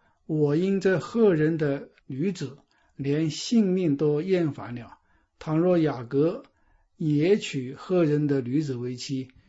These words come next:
像这些人一样，我活着还有什么益处呢？”可见以扫在这方面完全不尊重他父母的意见，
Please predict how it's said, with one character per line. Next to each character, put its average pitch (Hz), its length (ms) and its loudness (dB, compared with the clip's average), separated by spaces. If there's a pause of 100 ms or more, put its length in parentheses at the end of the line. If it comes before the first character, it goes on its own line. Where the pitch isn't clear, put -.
(140)
像 160 380 0
这 190 260 6
些 151 220 -2
人 139 280 0
一 143 140 -6
样， 175 320 -4 (300)
我 131 240 -4
活 147 420 -2
着 185 320 0
还 - 340 -10
有 165 140 2
什 139 140 -6
么 139 140 -2
益 190 220 -6
处 185 220 -4
呢？” 170 220 -4 (1900)
可 175 140 -2
见 190 460 8 (220)
以 208 220 0
扫 147 480 -4 (200)
在 156 420 2
这 - 240 4
方 165 200 2
面 160 340 -2 (280)
完 151 220 -4
全 156 440 0 (200)
不 160 140 -4
尊 190 260 0
重 180 240 0
他 151 200 -6
父 - 160 -6
母 139 120 0
的 123 140 -8
意 180 180 -4
见， 180 280 2